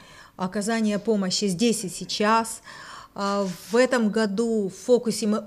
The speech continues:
очень расширили по сравнению с прошлым годом географию,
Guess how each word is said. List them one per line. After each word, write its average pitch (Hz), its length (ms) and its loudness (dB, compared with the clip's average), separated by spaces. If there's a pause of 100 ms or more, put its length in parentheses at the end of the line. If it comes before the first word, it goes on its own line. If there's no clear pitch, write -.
(120)
очень 233 420 6
расширили 196 640 0
по 170 140 -8
сравнению 185 520 -2
с 180 60 -14
прошлым 185 480 -6
годом 180 380 -2 (200)
географию, 196 920 0